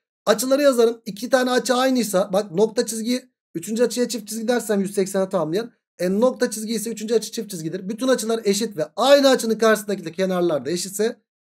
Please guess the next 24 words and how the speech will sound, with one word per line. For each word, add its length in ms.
ki 180
zaten 380
aynı 220
açıyı 320
biz 200
üçgende 380
eşitte 300
çok 200
kullanıyoruz. 420
İki 220
üçgen 580
eşittir 380
diyoruz. 400
Bence 340
böyle 160
yap. 120
E, 120
o 80
zaman 380
ge-, 300
eksik 280
parçaları 400
nasıl 140
tamamlayacağız? 540